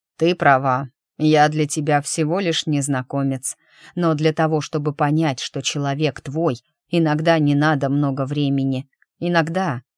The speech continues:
достаточно лишь взгляда, и когда я тебя увидел впервые, то сразу почувствовал, что это ты». «О да», подтвердила Эмма, хитро улыбаясь и глядя куда-то поверх его плеча.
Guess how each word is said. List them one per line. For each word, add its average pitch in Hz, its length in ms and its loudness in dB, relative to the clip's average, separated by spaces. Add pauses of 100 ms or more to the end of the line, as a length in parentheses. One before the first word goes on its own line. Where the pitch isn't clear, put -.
(120)
достаточно 165 720 2
лишь 143 260 0
взгляда, 143 640 -2 (300)
и 160 100 -6
когда 151 300 0
я 147 180 2
тебя 151 300 -2
увидел 151 360 -2
впервые, 147 680 -2 (180)
то 175 140 0
сразу 190 440 0
почувствовал, 123 840 -8 (100)
что - 300 -2
это 139 400 -2
ты». 147 320 -4 (560)
«О 233 260 4
да», 160 420 -2 (280)
подтвердила 165 800 0
Эмма, 233 380 -4 (340)
хитро 330 280 0
улыбаясь 180 640 0
и 214 120 -6
глядя 202 400 -2
куда-то 170 500 -4
поверх 196 440 -4
его 160 260 -2
плеча. 156 540 -4